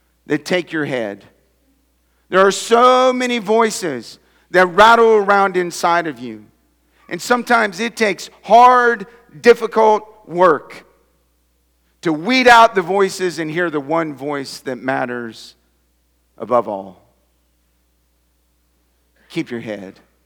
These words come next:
Endure. Persevere. Don't look for the easy way out. Do hard things. And share the gospel.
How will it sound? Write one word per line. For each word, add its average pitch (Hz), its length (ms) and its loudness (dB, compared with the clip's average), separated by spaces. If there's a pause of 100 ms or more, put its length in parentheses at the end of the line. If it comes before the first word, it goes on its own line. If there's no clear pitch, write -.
(1700)
Endure. 143 720 -2 (680)
Persevere. 147 880 -6 (540)
Don't 196 280 0
look 190 200 -2
for 170 160 -10
the 151 120 -8
easy 156 400 -8
way 143 260 -6
out. 127 400 -2
Do 202 460 -10 (200)
hard 170 600 2 (260)
things. 117 840 -10 (2000)
And - 100 -14
share 190 260 -2
the 160 80 -2
gospel. 127 500 -2